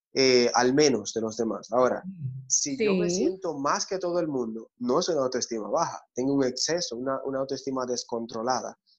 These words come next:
Speaker 1: que no es
Speaker 3: Ujú.
Speaker 1: saludable. Entonces, es, es muy importante que nosotros tengamos cuidado, porque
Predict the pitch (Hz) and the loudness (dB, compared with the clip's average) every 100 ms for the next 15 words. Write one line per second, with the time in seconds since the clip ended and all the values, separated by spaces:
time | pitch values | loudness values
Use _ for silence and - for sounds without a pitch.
0 | - 233 247 214 190 185 175 185 117 135 | -6 2 4 4 4 2 0 0 0 2
1 | 202 175 113 - _ _ _ - 156 156 | 2 2 -2 -4 _ _ _ 2 4 6
2 | 170 - - _ _ _ - 156 180 185 | 4 2 -4 _ _ _ 2 6 6 6
3 | 170 185 196 220 226 220 190 170 160 123 | 4 2 4 2 2 2 2 4 2 2
4 | 117 117 117 131 143 156 151 - - 131 | 0 0 0 0 4 4 2 -2 2 4
5 | 131 139 139 131 120 - - _ _ - | 6 8 8 6 2 -2 -8 _ _ 2
6 | 143 139 139 123 113 117 180 165 135 131 | 8 8 10 6 4 4 4 4 2 0